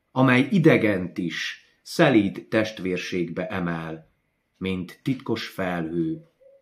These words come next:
mely e földi vesztőhely szegény elítéltjét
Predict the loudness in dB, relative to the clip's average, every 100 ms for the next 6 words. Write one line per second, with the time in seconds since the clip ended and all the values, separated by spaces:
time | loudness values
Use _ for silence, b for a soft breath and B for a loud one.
0 | _ _ -2 0 -2 -4 2 4 4 4
1 | 2 0 -4 -6 -4 -4 -4 -4 -4 -6
2 | -14 _ _ _ _ _ _ -10 0 2
3 | 4 2 2 2 2 0 0 -2 -4 -4
4 | -4 -4 -8 -20